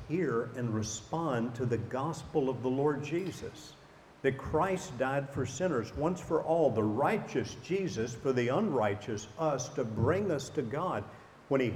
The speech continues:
hung on that cross and shed his blood, he did it so we might be with him eternally. And our good works are wonderful, but people need the message of the gospel along with it. I pray we'll increasingly be a church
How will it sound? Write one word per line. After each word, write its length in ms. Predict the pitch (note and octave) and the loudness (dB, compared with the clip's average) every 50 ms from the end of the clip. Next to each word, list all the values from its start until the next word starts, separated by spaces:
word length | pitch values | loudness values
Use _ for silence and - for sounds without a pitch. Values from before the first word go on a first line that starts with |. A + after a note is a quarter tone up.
| F2 | -2
hung 200 | C#3 E3+ G3+ A#3 | 0 2 4 6
on 140 | A3 F#3 D3 | 6 6 6
that 180 | B2 A#2 A2+ A2 | 6 2 2 0
cross 400 | - - B2+ A#2+ C3+ C3+ - C#3 | -2 0 2 2 2 2 0 -4
and 120 | A#2 G#2 G2+ | -4 -4 -4
shed 400 | - - - - - F#3 G#3+ G#3 | -6 -8 -10 -2 2 2 2 4
his 200 | F3 D3 G#2+ - | 2 0 -2 -2
blood, 380 | - - - A2 A2+ C3+ C3+ A2 | -6 -8 -2 0 0 0 0 0
he 160 | A#2+ C#3+ B2+ G#2 F#2+ F#2+ - | -2 -2 -2 -2 -6 -2 4
did 180 | D#3 G3+ F3+ | 6 6 6
it 160 | B2+ F#2 - - | 6 4 -2 -4
so 200 | - - - C#3 | -6 -4 0 2
we 160 | C3 B2+ B2 | 2 4 4
might 300 | B2 B2+ C3+ C#3+ D3+ - | 2 2 0 0 -2 -2
be 120 | C3 C3+ | -2 -2
with 220 | C3 B2+ C#3 C3+ C3+ | 0 0 -2 -2 0
him 160 | C#3+ C3 A2+ | -2 -2 -2
eternally. 640 | A2+ A2 A2+ - - D#3+ E3 D#3+ C3+ A2+ A2 A2+ A2+ A2+ A2 - - - - - - - - | -2 -4 -4 -6 -4 -2 -2 0 0 0 0 0 -2 -4 -12 -16 -18 -20 -20 -20 -18 -10 -4
And 260 | B2+ B2 A#2+ A2+ A2 A2 A#2 A#2+ - - - - - - - - - - - - - - - - - - - - - - - - - - - - - | -2 0 0 0 -2 -4 -8 -12 -14 -18 -20 -20 -20 -20 -20 -20 -20 -20 -20 -20 -20 -20 -20 -20 -20 -20 -20 -20 -20 -20 -20 -20 -20 -20 -20 -8 -2
our 120 | A2+ A#2 | 0 0
good 220 | A2+ A2 D3 D#3 C3+ C3 | 2 4 2 2 4 2
works 260 | D#3 C#3+ C3+ - - - | 0 0 -2 -4 -4 -4
are 40 | C3 | -2
wonderful, 640 | A#2 A2 B2+ C#3 C#3 A#2+ A2 - - A#2 A2 G#2+ G#2 G#2+ - - - - - - - - - - - - - - - - - - | 0 2 2 2 0 0 -4 -2 -2 -2 -2 -2 -2 -6 -10 -12 -18 -20 -20 -20 -20 -20 -20 -20 -20 -20 -20 -20 -20 -20 -8 -6
but 100 | A#2+ A2+ - - - - - - - - - - | -6 -4 -4 -8 -12 -16 -18 -20 -20 -20 -20 -2
people 240 | - - A#2 - - | 0 0 2 2 0
need 220 | A2 A2+ A#2 A2+ A2+ | 0 0 -2 -2 -4
the 80 | G2+ | -6
message 460 | G2 G#2 G#2 G#2 - - A2 F#2+ - | -4 -4 -4 -6 -6 -8 -10 -10 -8
of 80 | G2+ F#2 | -8 -6
the 60 | G#2 | -6
gospel 520 | G2 - F#2+ F2+ F2 - - - - G2 E2+ F2 | -6 -6 -6 -6 -6 -10 -10 -10 -10 -8 -8 -6
along 260 | F#2+ F#2+ F#2 F#2+ F2 | -6 -6 -6 -8 -8
with 180 | F2 F#2+ F2+ - F#2+ | -8 -8 -8 -8 -10
it. 80 | - | -8
I 100 | - G2+ G#2+ - | -8 -8 -6 -6
pray 180 | - B2+ B2 A#2 | -4 -2 -2 -2
we'll 260 | A2 G#2 G2+ F2+ - - - | -2 -2 -4 -6 -6 -8 -8
increasingly 680 | - G#2 - - - D3 C#3 C#3 - - B2 A2 A#2 A2+ | -10 -10 -6 -4 -4 -4 -4 -4 -6 -8 -8 -6 -6 -4
be 160 | G#2+ G#2 G2+ | -4 -4 -4
a 40 | F#2+ F#2+ | -4 -6
church 280 | - - C#3 B2+ A#2+ | -8 -6 -6 -6 -6